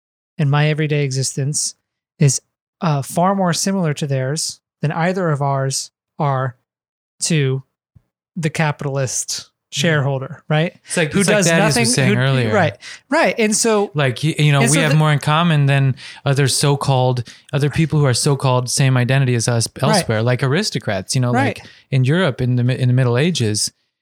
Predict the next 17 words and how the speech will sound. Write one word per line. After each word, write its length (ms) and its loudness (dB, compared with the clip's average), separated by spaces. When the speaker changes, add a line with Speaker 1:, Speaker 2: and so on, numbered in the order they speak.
Speaker 2:
aristocracy 640 0
all 140 2
over 160 0
Europe, 480 -2
they 160 2
were 140 2
all 220 2
family 580 0
and 80 2
they 80 4
had 100 4
more 180 4
in 80 2
common. 600 0
W-, 120 -4
like, 180 2
a 140 2